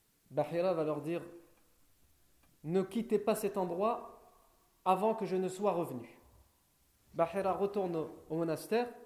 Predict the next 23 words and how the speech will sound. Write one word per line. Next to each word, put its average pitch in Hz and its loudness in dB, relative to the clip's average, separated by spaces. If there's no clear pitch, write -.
Pourquoi ? 226 2
Pour 170 -2
ramener 175 2
à 170 0
manger, 170 -2
pour 175 -6
offrir 170 -4
à 170 -2
manger 165 -4
à 151 -8
ces 151 -8
personnes, 135 -8
à - -20
ces - -4
voyageurs. 135 0
Mais 139 -4
surtout, - -6
son 185 -4
objectif, 160 -4
c'est - -4
quoi ? 220 0
C'est 196 -2
d'être 170 -4